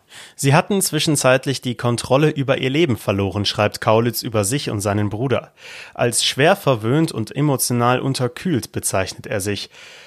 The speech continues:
Tatsächlich gibt es Stellen in diesem Buch, da spürt man, dass ihm die ganze Welt ein Feind geworden ist. Frauen werden als Chicks und Hühner bezeichnet,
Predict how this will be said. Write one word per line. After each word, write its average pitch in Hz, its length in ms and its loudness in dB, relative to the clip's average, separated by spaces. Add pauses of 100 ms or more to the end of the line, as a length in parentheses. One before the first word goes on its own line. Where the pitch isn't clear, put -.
(120)
Tatsächlich 117 600 -2
gibt 131 180 -6
es 120 140 -2
Stellen 131 260 2
in 147 100 4
diesem 127 260 0
Buch, 135 200 -2
da 123 160 4
spürt 175 400 0
man, 90 160 -2
dass 95 200 -2
ihm 135 280 -2
die 120 120 -6
ganze 139 360 0
Welt 120 240 2
ein 127 140 0
Feind 160 400 -2
geworden 92 400 -4
ist. 101 340 -6 (400)
Frauen 156 400 2
werden 123 240 2
als 113 320 -4
Chicks - 340 -2
und 110 200 -6
Hühner 151 340 2
bezeichnet, 139 680 0